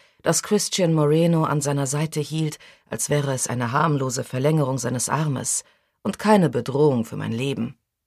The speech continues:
„Lass mich gehen.“ Er warf seinen Kopf zurück und lachte,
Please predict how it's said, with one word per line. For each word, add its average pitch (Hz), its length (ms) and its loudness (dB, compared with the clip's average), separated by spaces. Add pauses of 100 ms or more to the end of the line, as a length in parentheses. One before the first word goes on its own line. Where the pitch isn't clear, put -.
(1200)
„Lass 247 240 4
mich 233 220 2
gehen.“ 180 400 2 (1400)
Er 208 180 2
warf 226 200 4
seinen 220 280 2
Kopf - 300 -8
zurück 196 380 -6
und 175 180 -6
lachte, 160 500 -6